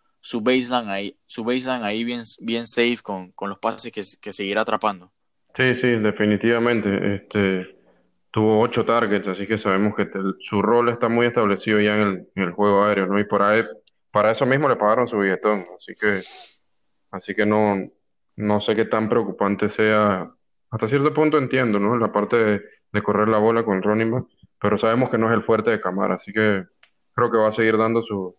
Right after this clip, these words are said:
Speaker 2: sus puntillos
Speaker 1: No, lo,
Speaker 2: ahí.
Speaker 1: eh, qui-, quizá-, quizás mi punto es que preocuparía que salvó su día con, con dos T Ds, si no, no hubiera sido un buen día, pero, o sea, al final del día, o sea,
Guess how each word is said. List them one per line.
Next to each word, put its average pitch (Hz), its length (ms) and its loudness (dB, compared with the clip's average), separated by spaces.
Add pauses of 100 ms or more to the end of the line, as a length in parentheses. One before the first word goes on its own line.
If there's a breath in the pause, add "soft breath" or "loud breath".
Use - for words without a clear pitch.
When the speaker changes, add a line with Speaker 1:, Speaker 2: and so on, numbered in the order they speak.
Speaker 2:
sus 101 180 -8
puntillos 107 440 0
Speaker 1:
No, 170 80 4
lo, 156 120 2
Speaker 2:
ahí. 95 160 0
Speaker 1:
eh, 190 80 -4
qui-, 151 140 -14
quizá-, 160 340 -4
quizás 160 360 -4
mi 170 100 -14
punto 175 260 -8
es 175 80 -6
que 175 260 -2 (720)
preocuparía 123 560 -2
que 127 160 -6
salvó 120 380 -4
su 143 220 -10
día 143 220 -4
con, 110 220 -12
con 110 200 -12
dos 120 160 -6
T 139 100 -6
Ds, 131 400 -6 (180)
si - 220 -10
no, 120 180 -2
no 135 100 -6
hubiera 127 180 2
sido 120 240 -2
un 120 100 -8
buen 120 300 -6
día, 127 240 0
pero, 139 320 2
o 165 120 -10 (400 soft breath)
sea, - 140 -4
al 117 60 -2
final 117 520 -6
del 120 220 -6
día, 120 200 -2
o 117 60 -8
sea, 95 360 -6